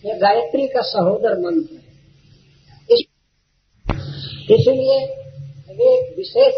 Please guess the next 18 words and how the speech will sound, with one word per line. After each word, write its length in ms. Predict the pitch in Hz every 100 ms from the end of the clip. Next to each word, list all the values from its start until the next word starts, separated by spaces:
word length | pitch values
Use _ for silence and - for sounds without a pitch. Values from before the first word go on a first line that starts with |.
| - 208
मंत्र 300 | 254 254 220
का 180 | - 196
जप 360 | - 202 - 180
करने 260 | 165 165
लगे 260 | 139 127 - - - _ _ 170
अपनी 180 | 202
बुद्धि 300 | 202 208 185
को 140 | 233 208
ठीक 300 | - 208 -
करने 260 | 165 170
के 180 | 143 139
लिए। 160 | 127 123 _ _ _ _ _ _ _ _
यह 140 | 208 214
गायत्री 500 | 202 226 - 277 269
का 120 | 262
सहोदर 640 | 196 202 175 208 220 180
मंत्र 300 | 349 233 -
है। 140 | -